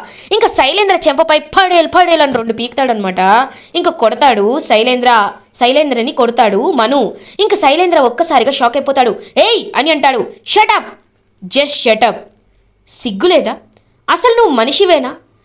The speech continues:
ఇలా ప్రవర్తించచ్చా?" వసుధార మేడం దేవత లాంటివారు, వారి మనసులో రిషికి తప్ప ఎవ్వరికీ స్థానం లేదు, ఆవిడ నిప్పు లాంటివారు.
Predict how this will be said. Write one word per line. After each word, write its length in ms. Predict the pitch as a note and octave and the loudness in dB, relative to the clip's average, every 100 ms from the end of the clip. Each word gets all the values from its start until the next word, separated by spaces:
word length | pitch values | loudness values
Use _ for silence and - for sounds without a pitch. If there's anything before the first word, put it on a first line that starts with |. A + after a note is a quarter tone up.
| _ - | _ 0
ఇలా 240 | G#4+ C5 C5 | 2 2 2
ప్రవర్తించచ్చా?" 960 | E4 A4 B4 B4 A4+ - G4+ G4 A3 - - _ _ _ _ _ _ _ G#3 | 0 0 0 -2 -2 -2 0 2 0 -4 -16 _ _ _ _ _ _ _ -8
వసుధార 680 | G#3 G#3+ D#4+ E4 D#4 C#4 | 0 0 2 2 2 2
మేడం 440 | B3 A#3 B3+ C#4 G3 | 2 2 2 0 0
దేవత 320 | A3 C4 C#4+ | 2 2 2
లాంటివారు, 460 | A#3+ G#3 G3 F#3 F#3 _ _ _ G#3+ | 0 0 -4 -4 -8 _ _ _ -2
వారి 280 | B3+ C#4+ D4 | 0 2 0
మనసులో 420 | C4 E4 F4+ D4+ | 0 0 0 0
రిషికి 360 | C4+ - F4 | 0 0 -2
తప్ప 300 | E4+ D#4 D#4 | 0 -2 0
ఎవ్వరికీ 460 | E4 D#4 D#4 F4+ F4+ | 0 2 0 -2 -2
స్థానం 420 | - D4+ F4 F4+ | 0 0 2 2
లేదు, 260 | E4 E4 G4+ | 2 4 4
ఆవిడ 320 | F4 E4 F4 | 4 4 0
నిప్పు 440 | D4 C4 C#4+ - | -2 -4 -4 0
లాంటివారు. 460 | A#4+ G#4+ F4 C4 F#3+ | 2 2 2 0 0